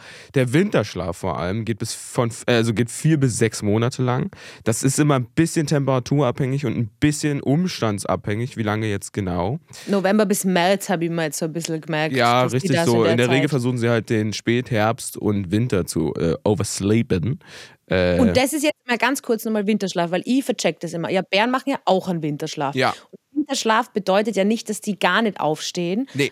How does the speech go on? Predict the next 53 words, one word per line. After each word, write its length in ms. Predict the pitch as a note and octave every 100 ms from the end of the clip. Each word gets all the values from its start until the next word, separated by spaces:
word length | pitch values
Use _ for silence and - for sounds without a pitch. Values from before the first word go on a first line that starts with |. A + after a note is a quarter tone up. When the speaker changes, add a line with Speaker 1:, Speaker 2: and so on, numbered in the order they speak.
| -
Speaker 2:
sondern 300 | - A3 A3
sie 100 | G#3
gehen 160 | A3+
ja 60 | A3+
schon 180 | C4+ B3
zum 160 | A#3+
Abkoten 600 | - G3 - - C#4+ - B3+
und 60 |
so, 120 | C4 A#3+
teilweise 400 | A3+ G#3+ A3 A3+
stehen 260 | A3+ A3
sie 120 | G3+
auf 260 | G3 A3 G#3+
im 140 | G3+ E3+
Winterschlaf, 640 | E3 D#3 - C#3+ C3+ C#3+
oder? 220 | F3 D4+ - - - -
Speaker 1:
Ja, 160 | B2
das 160 | D#3+ -
kommt 180 | E3 D3+
ein 60 |
bisschen 240 | D3 D3 D3+
auf 120 | C#3
den 140 | C3+
Organismus 600 | A2+ A#2 A#2+ C#3+ - C3
an. 300 | - F2 F#2 F2+
So, 380 | F#2 G2 G#2 E2
die 680 | F#2+ A2+ A2+ A2+ A#2 A#2+ A2+ _ _ -
Tiere 300 | D3+ D3 C#3
haben 160 | C#3+
ja 80 | D#3+
in 180 | - C#3
der 140 | C3
Regel 200 | B2 C3+ C#3
einen 120 | B2
richtig, 420 | A#2 C#3+ - D#3+ C#3
richtig 300 | C#3 C3+ A#2+
langsame-, 540 | A#2 C3+ C3 B2+ A#2+ -
langsamen 520 | A#2+ B2+ C3+ B2+ A#2+
Stoffwechsel. 720 | - B2+ - E2 E2+ F#2 G2 E3+
Speaker 2:
Ja. 280 | D#3+ C#3+ - _ _ _
Speaker 1:
So, 300 | - B2+ C3
dass 140 | C3
sie 80 | C3
zum 140 | C3+ B2
Beispiel 260 | A#2+ B2+
auch 80 | A2+
viel 240 | - C3+
weniger 280 | A#2+ A#2 G#2+
koten 340 | - B2+ G2 A#2
müssen. 280 | C3 D3 -
Speaker 2:
Mhm. 160 | F#2+
Speaker 1:
Aber 420 | A2+ A#2+ A#2+ A#2 A2+
ja, 440 | A2+ G#2 C#3+